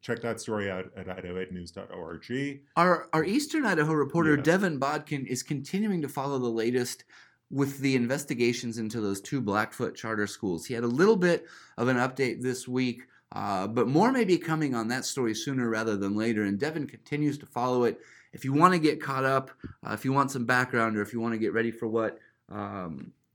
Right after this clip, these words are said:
Speaker 2: uh, for more news that may be coming in the future, Devin has followed that story, uh, for more than a year, and it's an interesting, but it's an investigation into the financial practices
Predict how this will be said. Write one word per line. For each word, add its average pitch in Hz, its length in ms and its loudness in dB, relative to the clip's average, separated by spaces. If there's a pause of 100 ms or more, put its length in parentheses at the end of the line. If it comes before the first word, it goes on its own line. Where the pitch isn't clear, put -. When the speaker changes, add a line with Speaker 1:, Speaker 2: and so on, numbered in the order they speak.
(140)
Speaker 2:
uh, - 140 -8
for 143 140 -4
more 139 220 2
news 120 260 2
that 107 120 -4
may 127 120 2
be 120 120 0
coming 123 300 0
in 110 80 0
the 101 60 -2
future, 139 360 0
Devin 143 320 4
has 123 140 -2
followed 160 360 2
that 117 200 -4
story, 117 480 0 (340)
uh, - 140 -12
for - 160 -6
more 156 240 4
than 139 100 0
a 113 60 -2
year, 107 260 -2
and 104 80 -4
it's 101 160 -6
an 110 100 -6
interesting, 143 520 -2
but 120 100 2
it's 123 220 -6 (200)
an 147 60 -2
investigation 151 760 0
into 120 180 -2
the 107 80 -6
financial 123 560 -2
practices 107 760 -4